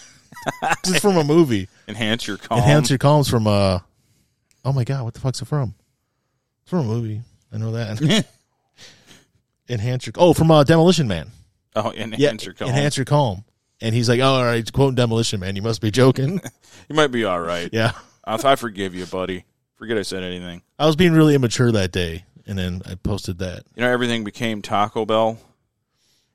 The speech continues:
Speaker 1: Yeah,
Speaker 2: Yeah.
Speaker 1: everything was Taco Bell. Although, if you watch the European version of it,
Speaker 2: Mm-hmm.
Speaker 1: which I do-, had downloaded a copy of it, it's Pizza Hut.
Speaker 3: Mm.
Speaker 2: Oh, is it really?
Speaker 1: And the, the British guy who says Taco Bell,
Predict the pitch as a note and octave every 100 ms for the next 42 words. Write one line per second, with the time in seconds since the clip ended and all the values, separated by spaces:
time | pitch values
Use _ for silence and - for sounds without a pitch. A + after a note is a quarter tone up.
0 | _ G2+ C3 C3+ C3+ C3+ B2+ B2 A#2 A2
1 | F#2+ - C#3+ D3+ E3+ D3+ F3 F#3 D#3+ D3+
2 | D#3 F3+ - F3 F3 F#3 F3+ F#3+ G3 G#3+
3 | - _ _ _ _ G#2+ A2+ A2+ A2+ A#2+
4 | C3 B2 - A#2+ - B2 A2+ A#2+ B2+ C3+
5 | B2+ A#2 A#2+ B2+ C#3+ C#3+ D#3 - A2+ -
6 | - D3+ C3+ A2 D3 - - _ _ _
7 | _ B2 A#2+ C3 C3+ C3+ B2+ C#3+ C#3+ C#3
8 | C3+ C#3 C3 A#2+ C#3 D3+ D#3 - A#2 A2
9 | A2+ A#2+ A2 - C3+ - A2+ B2 C#3+ G#2+
10 | G2